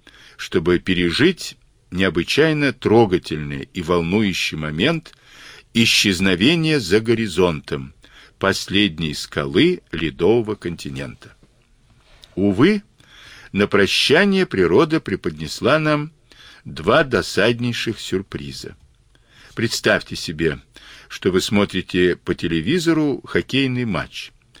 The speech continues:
и в самый напряженный момент, когда у ворот дикая свалка, а шайба мечется, скачет, как сумасшедшая,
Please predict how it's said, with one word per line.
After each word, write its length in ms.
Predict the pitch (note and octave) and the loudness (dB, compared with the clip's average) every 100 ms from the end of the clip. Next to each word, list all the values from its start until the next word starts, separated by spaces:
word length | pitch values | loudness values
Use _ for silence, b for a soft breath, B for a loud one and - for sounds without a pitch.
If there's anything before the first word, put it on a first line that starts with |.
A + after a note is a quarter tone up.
| b b | b b
и 100 | F#2 | -6
в 60 | F2 | -2
самый 400 | - A2+ G2 F2 | 2 2 2 0
напряженный 680 | E2 E2+ E2 F#2+ F2+ D#2+ D2+ | -2 -4 0 2 2 0 -4
момент, 580 | D#2+ F#2+ G3 D#3+ - b b b b b | -2 0 0 0 -8 b b b b b
когда 440 | - D#2 D2+ F2+ E2+ | -8 -4 0 0 0
у 160 | F#2 | -2
ворот 500 | E2+ G2 G2+ F2 - - | 0 4 6 4 0 -12
дикая 460 | E2 G2 - D#2 | -4 -4 0 -2
свалка, 680 | D2+ - B2+ F3 B2 - B1 - _ | -2 -2 0 2 -2 -10 -16 -18 _
а 120 | E2 | -8
шайба 480 | - A2 G#2+ F2+ E2 | -2 2 4 2 0
мечется, 640 | E2 A2 G2+ - - - C#2 | 2 2 0 -4 -12 -14 -12
скачет, 600 | - - G2+ - F#2 - | -6 0 0 0 -8 -8
как 220 | E2+ - | -8 -8
сумасшедшая, 920 | E2+ E2 F2 - D#2+ - - D2+ | -6 -6 -2 -2 -2 -4 -8 -8